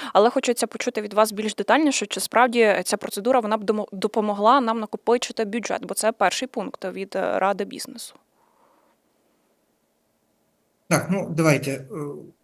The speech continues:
Speaker 2: секвестр — це, е, скорочення видатків. Е, тобто, коли бюджет приймає певний перелік видатків, е, Верховна Рада приймає, е, видаткові с-, чи статті державного бюджету,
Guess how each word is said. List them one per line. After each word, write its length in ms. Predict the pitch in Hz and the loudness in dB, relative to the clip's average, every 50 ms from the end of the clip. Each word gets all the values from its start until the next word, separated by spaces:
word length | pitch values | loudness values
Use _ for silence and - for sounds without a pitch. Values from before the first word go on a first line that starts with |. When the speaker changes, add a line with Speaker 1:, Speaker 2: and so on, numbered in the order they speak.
| _ _ | _ _
Speaker 2:
секвестр — 600 | - - - 175 - 269 294 285 - 165 139 - | 0 0 0 4 6 6 6 6 4 2 0 0
це, 380 | - 202 202 185 175 170 - - - | 2 4 6 6 4 2 0 -4 -4
е, 380 | 165 143 135 131 131 127 - - - | -4 -2 -2 -2 -2 -2 -4 -4 -4
скорочення 580 | - - - 180 202 240 240 - - 185 175 147 | -6 -2 4 6 6 6 6 6 6 6 4 4
видатків. 520 | 143 113 117 - - - - - - - _ _ _ _ _ _ _ _ _ _ _ _ _ _ _ _ _ _ _ _ _ _ _ _ _ _ 50 50 50 _ _ _ _ _ - - _ _ _ _ _ _ _ _ _ _ _ _ _ _ _ 143 | 4 2 0 -4 -8 -12 -16 -18 -18 -20 _ _ _ _ _ _ _ _ _ _ _ _ _ _ _ _ _ _ _ _ _ _ _ _ _ _ _ _ _ _ _ _ _ _ -20 -20 _ _ _ _ _ _ _ _ _ _ _ _ _ _ _ -4
Е, 420 | 131 127 127 127 123 120 120 120 - - | -2 0 2 2 2 2 0 -4 -6 -4
тобто, 260 | - 175 175 - 185 | -2 -2 2 2 2
коли 280 | - - 202 202 202 175 | 4 6 8 10 10 8
бюджет 720 | 147 139 - 139 139 175 165 - 175 165 139 - - - | 8 4 0 2 4 6 8 8 8 8 8 6 2 2
приймає 420 | 170 165 160 165 151 143 139 135 | 4 4 6 6 6 6 6 4
певний 420 | 131 - 165 147 131 127 127 123 117 | 2 2 0 0 2 2 0 0 0
перелік 440 | 123 151 143 139 127 120 120 - | 2 2 2 2 2 0 -2 -4
видатків, 600 | 123 123 117 131 120 110 - - 170 196 214 - - | -4 2 4 4 4 4 2 -2 -4 -4 -4 -6 -12
е, 160 | _ _ 131 131 123 120 117 117 113 | _ _ -8 -4 -2 0 0 2 2
Верховна 480 | 113 135 143 - - 156 135 139 135 | 2 2 0 2 2 2 4 6 6
Рада 220 | 131 127 123 123 113 | 6 6 4 2 0
приймає, 480 | - 123 117 120 123 120 113 110 110 | 0 0 0 2 2 2 0 0 -2
е, 160 | 104 107 - - 139 131 123 120 120 120 117 113 104 | -4 -6 -10 -12 -12 -10 -10 -10 -10 -10 -10 -10 -10
видаткові 560 | 113 117 123 143 139 143 135 139 147 135 120 120 | -10 -4 -2 0 0 0 0 2 2 2 4 4
с-, 140 | 117 - - - | 0 -2 -2 -2
чи 160 | - 135 117 | -2 0 0
статті 400 | - - - 147 117 117 123 117 | 0 0 0 -2 -2 -2 -4 -4
державного 520 | 113 117 117 - 131 127 120 123 135 143 | -2 -2 0 0 0 0 0 0 0 0
бюджету, 520 | 170 220 214 - 320 330 320 - 226 - | 0 0 2 2 2 0 0 -2 -6 -6